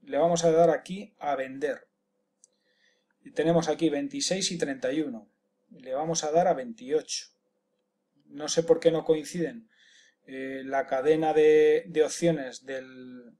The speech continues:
del broker con las del mef, pero bueno.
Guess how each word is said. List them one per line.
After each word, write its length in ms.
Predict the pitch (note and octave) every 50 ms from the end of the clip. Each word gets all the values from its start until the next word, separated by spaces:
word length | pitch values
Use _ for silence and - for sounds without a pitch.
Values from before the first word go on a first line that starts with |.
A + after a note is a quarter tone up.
| _
del 280 | - C#3+ C3+ C#3 C3 C3
broker 600 | C3 D3 E3 E3 E3 E3 F3+ F#3 F#3 - - _ _ _ _ _ _ _ _ _
con 280 | - - C#3 C#3 C3+
las 240 | C3+ C3 C3 B2 B2
del 280 | C3+ C3 C3 C3 B2+ B2
mef, 260 | C#3+ G3 A3+ A3+ - _ _
pero 160 | - C3+ C3+ C3
bueno. 300 | E3 G#3 G3 - -